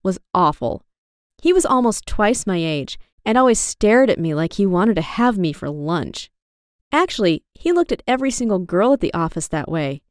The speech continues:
It seemed that, to him, the company was just a big meat market.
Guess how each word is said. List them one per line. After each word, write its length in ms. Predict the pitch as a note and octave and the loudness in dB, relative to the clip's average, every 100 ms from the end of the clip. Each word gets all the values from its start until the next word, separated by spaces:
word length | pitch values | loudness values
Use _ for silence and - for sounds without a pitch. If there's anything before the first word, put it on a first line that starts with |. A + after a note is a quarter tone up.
| _ _ | _ _
It 140 | - C#4+ | -2 -2
seemed 280 | - E4 D#4+ | 2 2 4
that, 180 | A3+ - | 2 0
to 100 | F#3 | -4
him, 360 | D#3+ G3 B3+ - - | 0 0 0 -6 -6
the 120 | G#3 | -6
company 400 | - D#4 F4+ C4+ | -2 -2 0 0
was 200 | F#3 F3 | 0 -4
just 280 | - G#3 - | -4 -6 -4
a 60 | |
big 420 | D#3+ - D#4+ F4+ C#4 | -8 0 4 4 4
meat 280 | G#3+ C4+ - | 0 0 0
market. 440 | E3+ C#3 - - | -4 -2 -8 -10